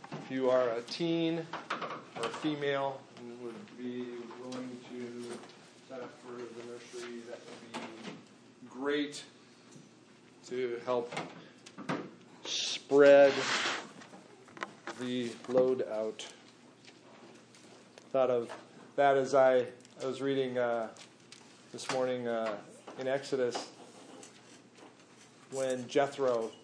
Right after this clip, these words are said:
Moses' father-in-law, came to visit, and Moses was sun up to sundown hearing the complaints and issues of the people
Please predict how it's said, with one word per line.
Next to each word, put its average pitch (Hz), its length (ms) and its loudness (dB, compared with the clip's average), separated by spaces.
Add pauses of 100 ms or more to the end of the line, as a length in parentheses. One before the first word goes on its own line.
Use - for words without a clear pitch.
(560)
Moses' 131 320 -4
father-in-law, 123 640 0
came 127 260 -6
to 120 80 -4
visit, 123 380 -4
and 120 160 -8
Moses 127 360 -2
was 120 640 0
sun 151 360 0
up 143 300 0
to 156 200 8
sundown 151 1120 6 (720)
hearing 147 500 4
the 131 260 0
complaints 135 560 0
and 131 100 0
issues 127 360 -2
of 107 160 -4
the 113 60 -2
people 107 560 -4